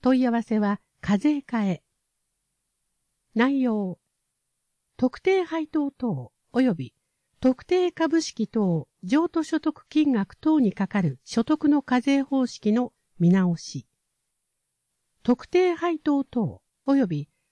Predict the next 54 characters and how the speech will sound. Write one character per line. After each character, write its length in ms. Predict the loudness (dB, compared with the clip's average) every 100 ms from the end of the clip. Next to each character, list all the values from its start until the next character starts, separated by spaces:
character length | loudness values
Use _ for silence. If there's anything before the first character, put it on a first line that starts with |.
| _
特 240 | -2 -2 0
定 300 | 2 2 0
株 320 | -2 0 0
式 260 | -2 -8 -4
等 380 | -2 -2 -4 -10 _ _ 0
譲 240 | 0 0
渡 140 | -2
所 160 | -2 -2
得 260 | -4 -6 -4
金 220 | 0 2
額 220 | 0 -4
等 260 | -2 0 0
に 120 | -2
か 140 | -4
か 140 | -4 -2
る 100 | -2
所 160 | -2
得 240 | -2 0 2
に 140 | 2
つ 160 | 0 -4
い 80 | -4
て、 200 | -8 -12 _ _ _ _ _ -2
課 140 | 0
税 220 | 2 2
方 220 | 2 0 0
式 300 | -2 0 0
を 180 | 0 -6 _
所 180 | -2 -2
得 280 | 0 0 2
税 220 | 2 0
と 180 | -2 -6
一 300 | -8 -12 -8
致 40 | -6
さ 100 | -4
せ 160 | -2
る 120 | -2
こ 120 | -2 -2
と 140 | -2
と 100 | -4
す 220 | -8 -12
る。 160 | -18 -20 _ _ _ _ _ _ _ _ _ _ _ -6
適 320 | -4 0 0
用 220 | 0 0
は 200 | -2 -6 _ _ -2
六 280 | 0 4 4
年 240 | 4 2
度 120 | 2
分 320 | 0 0 0 -2 -2
以 100 | 0
後 160 | 2 0
の 200 | -2 -6
区 120 | -4
民 220 | 0 0 -4
税。 360 | -10 -18 _